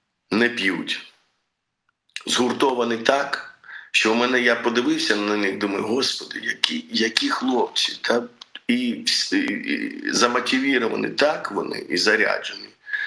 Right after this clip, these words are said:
що це дійсно бійка насмерть.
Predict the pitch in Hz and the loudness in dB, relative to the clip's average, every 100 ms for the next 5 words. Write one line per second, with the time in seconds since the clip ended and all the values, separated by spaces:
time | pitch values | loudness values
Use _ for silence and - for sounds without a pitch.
0 | - - - 95 - 127 127 - - _ | -6 -2 0 2 4 4 2 -2 -12 _
1 | _ _ - - 127 127 123 120 113 117 | _ _ -2 0 2 0 2 4 4 2
2 | - - - - - 110 120 - 110 104 | 0 -2 -2 -6 -2 0 0 0 2 4
3 | 95 - - - - | 2 0 -6 -10 -14